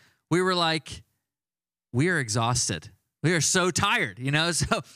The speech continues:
so immediately one of the nurses probably picks up on that. She's like, "You know, you can send her to the nursery if you want. Like, you don't have to keep her in your room the whole time."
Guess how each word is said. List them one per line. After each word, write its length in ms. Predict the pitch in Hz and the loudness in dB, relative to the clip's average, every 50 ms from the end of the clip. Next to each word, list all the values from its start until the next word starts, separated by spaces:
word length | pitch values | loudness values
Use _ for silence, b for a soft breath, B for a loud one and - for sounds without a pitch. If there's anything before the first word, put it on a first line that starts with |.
| B B B B B B B | B B B B B B B
so 140 | - - 202 | -2 -2 0
immediately 500 | 185 175 196 226 262 269 247 214 185 175 | 0 0 0 0 2 2 2 2 2 2
one 160 | 170 180 185 | 2 2 0
of 60 | 185 | 2
the 80 | 170 160 | 0 0
nurses 400 | 151 156 190 202 - - 170 143 | 2 2 0 0 0 0 -2 -2
probably 220 | - 196 175 170 | 0 0 -2 -2
picks 260 | 147 - 175 151 - - | 0 -2 -4 -2 0 -2
up 180 | 208 220 - | -2 0 0
on 80 | 165 143 | -2 -2
that. 140 | 143 135 127 | -2 -2 -2
She's 140 | 143 127 | -2 -4
like, 200 | 135 123 117 - | -4 -4 -4 -4
"You 60 | 135 135 | -4 -2
know, 100 | 139 135 | 0 2
you 160 | 127 123 123 | 2 0 0
can 300 | 127 - 170 - 262 262 | -2 -6 -8 -6 -4 -4
send 220 | - - 165 165 | -2 -2 0 0
her 80 | 160 135 | 0 -2
to 100 | - 139 | -4 -6
the 100 | 117 110 | -8 -6
nursery 380 | 110 120 156 170 - - - | -6 -6 -6 -8 -8 -10 -10
if 120 | - 107 - | -10 -10 -10
you 80 | - | -10
want. 220 | - 85 101 - - _ _ _ _ - | -8 -8 -8 -8 -10 _ _ _ _ -10
Like, 200 | - 117 117 120 | -8 -6 -6 -2
you 80 | 147 214 | -2 -2
don't 140 | 240 226 208 | -2 -2 -2
have 280 | 147 202 214 233 269 - | -2 -2 -2 -2 -2 -4
to 80 | - | -6
keep 280 | 196 - - 202 190 - | -6 -2 -2 -4 -4 -2
her 100 | 175 170 | -6 -6
in 80 | 160 156 | -6 -4
your 100 | 151 131 | -4 -2
room 320 | 139 151 151 135 127 120 B B B B | 0 0 0 0 -2 -4 B B B B
the 80 | - 135 | -2 0
whole 160 | 135 131 131 | 0 0 0
time." 320 | - 180 165 143 123 113 | 0 0 0 0 -2 -6